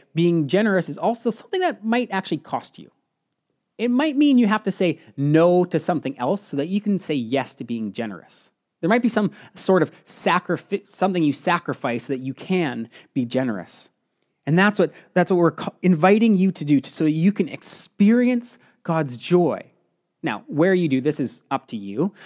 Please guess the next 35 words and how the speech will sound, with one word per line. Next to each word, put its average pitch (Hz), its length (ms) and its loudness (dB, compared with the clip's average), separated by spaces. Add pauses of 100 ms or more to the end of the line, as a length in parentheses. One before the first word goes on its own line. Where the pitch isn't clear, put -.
(120)
Uh, 165 60 0
it 156 160 -2
could 180 160 2
be 165 180 2
a, 131 240 -2
a 120 100 -8
ministry 202 540 0
you're 185 100 0
passionate 180 520 -2
about. 170 340 0
It - 80 -4
could 165 180 -4
be, 151 200 0 (160)
uh, 139 120 0
someone 190 320 2
you 147 120 4
know 160 320 4
who's 151 180 2
in 147 80 0
a 139 80 -4
difficult 147 460 -6
spot. 170 680 -2 (260)
Uh, 156 60 -2
it 147 160 -2
could 196 160 4
be 185 80 2
the 170 120 2
church. - 520 -4 (240)
Uh, 160 80 0
one 208 280 2
area 190 280 2
I 156 60 0
do 165 100 2
wanna 170 160 0
highlight 151 560 -2